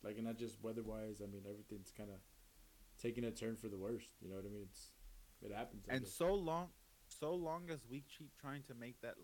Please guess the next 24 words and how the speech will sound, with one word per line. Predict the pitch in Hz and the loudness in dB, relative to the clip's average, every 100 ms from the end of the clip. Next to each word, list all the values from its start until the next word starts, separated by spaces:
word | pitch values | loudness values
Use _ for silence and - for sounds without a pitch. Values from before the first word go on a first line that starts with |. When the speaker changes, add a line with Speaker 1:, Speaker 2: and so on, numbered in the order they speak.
| - | -6
Speaker 2:
or | 101 92 | -4 -2
we, | 98 107 82 | -2 0 0
I | 90 | -2
say | - 82 80 | -4 -6 -6
we, | 85 69 | -6 -6
but | 104 | -2
Speaker 1:
Yeah. | 107 104 | 0 2
Speaker 2:
so | |
long | 131 147 151 | 2 2 0
as | 127 - | -4 -2
that, | 104 98 - - - - | -2 -2 -8 -20 -12 -6
the | 110 | -6
point | - 120 131 131 | -4 -4 -4 -4
of | 107 | -4
that | 107 - 92 | -4 -4 -6
line | 101 107 107 | -6 -6 -6
going | 107 101 92 92 | -4 -4 -2 -2
up | 85 - - - - - - - | -2 -4 -14 -20 -20 -20 -20 -8
without | 107 104 120 131 131 - | -6 -2 2 2 0 -8
cutting | - 104 139 151 | -4 0 0 -2
into | 151 143 - 127 | -4 -8 -6 -4
the | 123 | -4
fucking | - 131 - 113 - | -2 -6 -6 -14 2
profit | 143 147 - | 2 4 -4